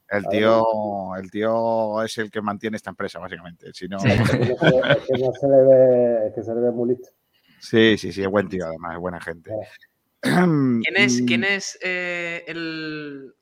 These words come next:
Speaker 3: el colaborador de la radio que daría para una peli, Sergio? Miguel, eh,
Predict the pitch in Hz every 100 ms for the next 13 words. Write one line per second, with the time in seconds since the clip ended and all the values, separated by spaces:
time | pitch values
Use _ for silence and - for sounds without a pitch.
0 | _ _ _ 139 139 151 143 139 135 139
1 | 139 139 135 135 131 131 127 123 120 -
2 | _ _ _ 147 135 135 139 135 131 123
3 | 120 104 98 98 95 95 104 - 113 -
4 | - _ _ _ _ _ 120 117 135 170
5 | 180 180 180 185 - - 127 123 120 117
6 | 110 107